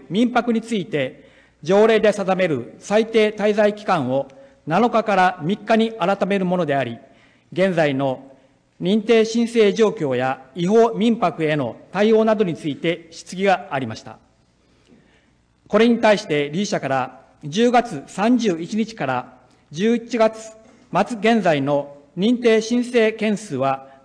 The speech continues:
五件で、そのうち二件を認定し、八百件以上の相談を受けている。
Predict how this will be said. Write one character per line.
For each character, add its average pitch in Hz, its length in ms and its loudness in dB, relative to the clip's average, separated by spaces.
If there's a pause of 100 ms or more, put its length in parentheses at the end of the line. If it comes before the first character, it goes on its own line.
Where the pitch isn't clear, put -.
五 202 140 0
件 202 220 2
で、 127 480 -6
そ 208 140 -2
の 226 120 6
う 220 60 4
ち 190 560 -6
二 214 100 0
件 233 260 2
を 151 120 0
認 160 180 -4
定 147 220 -2
し、 - 420 -10 (400)
八 - 300 -4
百 247 240 0
件 220 340 0 (560)
以 226 80 -4
上 220 180 4
の 165 120 -2
相 185 200 0
談 160 140 4
を 170 140 -2
受 175 100 -4
け 156 60 0
て 139 120 -6
い 123 80 -6
る。 117 220 -10